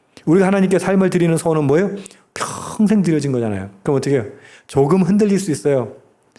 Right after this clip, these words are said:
닻을 내려놔도 배는요, 흔들려요. 조금 움직여요. 그러나 그 닷 때문에, "하나님, 내가 그렇게 살겠습니다." 결심 때문에 우리 삶을 다시 한번 정비할 수 있지 않겠습니까?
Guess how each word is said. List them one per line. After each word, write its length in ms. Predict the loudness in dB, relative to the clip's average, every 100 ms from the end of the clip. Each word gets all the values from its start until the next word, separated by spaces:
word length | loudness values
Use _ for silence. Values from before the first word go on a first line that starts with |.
| _ -8
닻을 320 | -6 -4 2 2
내려놔도 420 | 4 2 2 2
배는요, 420 | 0 2 2 2
흔들려요. 540 | 2 0 2 2 0 0
조금 300 | -2 0 0
움직여요. 560 | -2 0 0 0 -2 -10 -20 _ _ -4
그러나 520 | -2 0 -2 -4 -12 -20 _ _
그 140 | -8 -6
닷 280 | -6 -6 -2
때문에, 420 | -2 -2 -4 -8 -18 _ _ _
"하나님, 300 | -4 -2 0
내가 160 | 0 0
그렇게 200 | -2 -6
살겠습니다." 600 | -2 -2 -2 -2 -2 -2
결심 360 | -2 -4 -4
때문에 480 | -4 -2 0 -2 -6 -16 _ _ _ _ -4
우리 100 | -4
삶을 340 | -2 -2 -2
다시 280 | -2 -8 -4
한번 380 | -4 0 -2 -2 -8 -20 _
정비할 380 | -8 -4 0 0
수 80 | -2
있지 140 | -6 -6
않겠습니까? 600 | -6 -4 -4 -4 -6